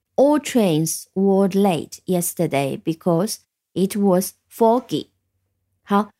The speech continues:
这是表达天气的一系列的词。那么Y结尾的由名词变作的形容词还有很多例子，今天我们就先不讲了。接下来我们要讲个L Y的后缀，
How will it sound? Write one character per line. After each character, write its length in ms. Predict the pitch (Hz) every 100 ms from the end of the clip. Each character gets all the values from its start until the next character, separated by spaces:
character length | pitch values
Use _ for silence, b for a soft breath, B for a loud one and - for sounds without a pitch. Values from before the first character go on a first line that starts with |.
| _
这 140 | - 359
是 160 | 349
表 340 | 302 247 180 165
达 220 | 175 196
天 340 | 233 359 381
气 160 | 415 339
的 120 | 247
一 160 | 170 180
系 180 | - 240
列 180 | 214
的 120 | 175 160
词。 460 | - - 143 123 _ _ _ -
那 100 | 262
么 360 | 254 226 220
Y 400 | 165 226 285 349
结 260 | 339 226 220
尾 220 | 220 170
的 300 | 156 175 165
由 240 | 117 190 233
名 320 | 226 214 294
词 160 | -
变 340 | 202 254 240 208
作 160 | 226
的 120 | 185 175
形 180 | 165
容 120 | 175 233
词 200 | - 190
还 200 | - 208
有 80 |
很 240 | 254 156 104
多 180 | 180 185
例 200 | 196 165
子， 280 | - - _ _ _
今 220 | - 277 277
天 260 | 285 285
我 140 | 262 175
们 100 | 170
就 180 | 214 196
先 260 | 262 269
不 60 | 269
讲 260 | 202 156
了。 160 | 160 160
接 160 | - 233
下 160 | 247
来 140 | 208 190
我 140 | 190
们 140 | 165
要 180 | 185 175
讲 340 | 165 156 143 147
个 280 | 156 151 -
L 300 | 208 240 247
Y 320 | 277 302 220
的 180 | 147 147
后 240 | - 160
缀， 340 | - 196 135